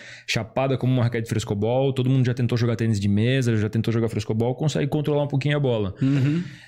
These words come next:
Speaker 1: Ele é fácil, ele é dinâmico. A possibilidade de colocar a bola no jogo de novo é muito grande, porque tu pode usar as paredes, né?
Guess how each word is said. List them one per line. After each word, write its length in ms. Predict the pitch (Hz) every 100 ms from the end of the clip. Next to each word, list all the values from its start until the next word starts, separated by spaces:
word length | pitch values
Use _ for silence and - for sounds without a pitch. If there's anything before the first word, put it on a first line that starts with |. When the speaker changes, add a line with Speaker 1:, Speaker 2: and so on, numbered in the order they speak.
| -
Speaker 1:
Ele 140 | 120
é 20 |
fácil, 500 | 120 143 151 - 165 147 - -
ele 140 | - 117
é 20 |
dinâmico. 640 | 117 127 135 160 156 170 160
A 100 | 113
possibilidade 580 | - 117 - 120 123 139
de 40 |
colocar 320 | 127 135 123 123
a 40 |
bola 220 | 123 127
no 80 | 123
jogo 200 | 117 120
de 120 | 113 117
novo 400 | 117 110 107 101
é 80 |
muito 340 | 107 120 135 131
grande, 320 | 117 117 131
porque 220 | 127 104
tu 80 | -
pode 200 | 113 110
usar 120 | 107
as 80 | 104
paredes, 720 | 135 120 127 143 135 143 - -
né? 360 | 95 110 151